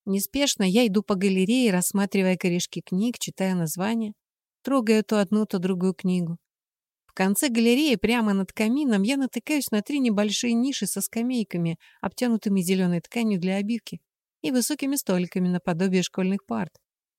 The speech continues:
за которыми можно сидеть и читать. С восторгом сладкоежки, получившего вкуснейшее пирожное, я направляюсь обратно, чтобы выбрать книги, которые я себе наметила. "Истинные пары, благословение или проклятие",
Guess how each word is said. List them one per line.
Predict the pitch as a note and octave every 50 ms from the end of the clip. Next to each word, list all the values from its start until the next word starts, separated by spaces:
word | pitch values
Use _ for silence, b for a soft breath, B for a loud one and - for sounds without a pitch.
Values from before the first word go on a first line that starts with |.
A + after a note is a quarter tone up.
| _ -
за | F#3 F#3+
которыми | G3 - F#3 F3 - B3 C4 C4 B3 A3+ A3 G#3+ _ _ _ _ _ -
можно | C4+ D4 C4+ B3 G#3+
сидеть | - - F#3 - G3+ F#3+ -
и | F3+
читать. | - - F3+ - - - D#3 C3+ - - _ _ _ _ _ _ _ _ _ _ _ _ _ _ _ _ _ _ _
С | - -
восторгом | - F3+ G#3 - - D4 D4 B3 A#3 A#3+
сладкоежки, | A3+ - B3+ A#3+ - - A#3+ A3+ A3 A#3 C#4 C4+ - - G#3+ F#3
получившего | - G3 G3+ G#3 - - C4 A#3+ - A3+ G#3 G3
вкуснейшее | - - G#3+ G3+ - A3 A3+ A3 - - F#3+ F3+
пирожное, | - F#3+ F#3+ B3 C#4 C4 G#3 G#3 G3 F#3+
я | F#3+ F#3+ F#3+
направляюсь | G3 G3 - G3+ G3+ G3 G#3 G#3+ G#3 G#3 G3+ -
обратно, | G#3+ G#3 B3 D4 D4+ - G3+ F#3 F3+ _ _ _ _ - -
чтобы | - - B3 C4 B3+
выбрать | C4+ C4+ A#3+ C4+ C#4+ C4+
книги, | - D4 D#4 D#4 C4 A3
которые | G3 - F#3+ - - A#3 A#3+ G#3+ F#3+
я | G3+
себе | G3 - G3 F3+ G3+
наметила. | G#3 A3 A3+ A3 G3+ E3+ D#3 - - - - - G3+ - _ _ _ _ _ _ _ _ _ _ _ _ _ _ _ _ -
"Истинные | A3 A3 G3 - - G3+ F#3+ F#3 F#3 F3
пары, | - - A3 A#3+ C#4 D4 C4
благословение | A#3+ B3 A3 G#3+ A#3 - - B3 A#3 A3+ A#3 A#3 A#3 A3+ A3
или | G#3 G#3
проклятие", | G#3 - - G#3+ G3+ - A3 G3+ G3 G3+ G3 - G#3+ G#3